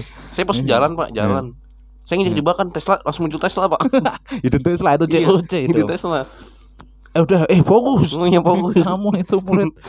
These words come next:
Speaker 1: <laughs>
Speaker 2: satu tok. Roda merupakan sebuah penemuan yang memiliki banyak pengaruh pada kehidupan manusia. Pengaruh positif yang dapat dirasakan manusia karena adanya roda dalam aspek sosial adalah A. Sulit berpergian ke tempat lain.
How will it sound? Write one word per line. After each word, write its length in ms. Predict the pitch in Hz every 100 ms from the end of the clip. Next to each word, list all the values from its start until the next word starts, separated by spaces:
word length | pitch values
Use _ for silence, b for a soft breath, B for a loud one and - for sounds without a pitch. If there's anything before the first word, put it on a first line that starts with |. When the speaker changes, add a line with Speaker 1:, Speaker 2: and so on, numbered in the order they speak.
| B
Speaker 1:
<laughs> 300 | B B B
Speaker 2:
satu 480 | - 147 156 135 160 139
tok. 480 | 160 147 78 - - - 147 - - - _ _ - b b b -
Roda 280 | 165 170 202
merupakan 400 | 190 180 185 190
sebuah 400 | 180 156 165 180
penemuan 400 | 170 165 170 175
yang 160 | 160 165
memiliki 320 | 160 160 151
banyak 320 | 151 123 123
pengaruh 320 | 131 139 160
pada 240 | 147 139 131
kehidupan 320 | 127 127 131
manusia. 640 | 120 107 107 110 110 107 - _ b b b b b -
Pengaruh 320 | - 160 175
positif 320 | 170 170 175 185
yang 160 | 180
dapat 320 | 160 160 165
dirasakan 320 | 156 151 156 160
manusia 480 | 156 160 156 170
karena 320 | 160 156 165 156
adanya 320 | - 151 151
roda 480 | 147 - 175 185 - b b b _
dalam 320 | - 135 143 143
aspek 240 | 165 143
sosial 400 | - 135 165 156
adalah 480 | 147 139 156 160 147
A. 480 | - 185 180 127 107 _ _ _ _ _ _ _ -
Sulit 320 | 160 160 170
berpergian 560 | 147 151 - - 151
ke 80 | 139
tempat 240 | 156 143 139
lain. 560 | 135 135 147 123 104